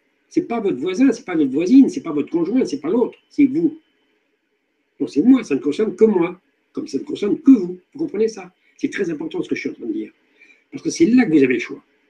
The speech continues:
Et c'est que là que vous avez le choix. Et c'est là que, c'est ce qui fait basculer le monde, ce qui fait que le, on va avoir un monde beaucoup plus harmonieux, ça va prendre encore un peu de temps, mais parce que justement, il y a un,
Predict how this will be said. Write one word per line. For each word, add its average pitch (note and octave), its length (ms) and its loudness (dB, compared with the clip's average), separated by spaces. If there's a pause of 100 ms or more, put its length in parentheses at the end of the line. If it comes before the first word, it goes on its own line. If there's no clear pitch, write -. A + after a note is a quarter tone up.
(340)
Et D#4 60 2
c'est - 160 -4
que - 180 6
là A3 200 2
que - 60 -18
vous - 120 -12
avez - 80 -16
le - 60 -16
choix. - 180 -18 (1200)
Et E3 60 -2
c'est - 180 6
là B3+ 240 6
que, - 360 0 (120)
c'est - 160 -14
ce - 120 -18
qui D3 100 -8
fait C3+ 100 0
basculer E3 500 -4
le D3 80 0
monde, G#3 180 -4
ce - 100 -18
qui - 140 -20
fait - 180 -4
que C#3 120 -2
le, B2+ 160 -2 (280)
on C3 120 -6
va D3 160 -2
avoir D3+ 280 2
un C3+ 100 2
monde C#3 280 6
beaucoup B2 180 -6
plus A#2+ 180 -4
harmonieux, A#2 460 0
ça D#3+ 140 -12
va - 40 -12
prendre A#2+ 180 -6
encore G#2+ 180 -8
un - 40 -10
peu - 120 -10
de - 40 -20
temps, G#3+ 240 -6 (440)
mais C#3+ 140 2
parce - 340 -8
que G3+ 160 4
justement, E3+ 460 2
il D3+ 100 4
y C3+ 60 4
a B2+ 100 -2
un, A#2 140 -6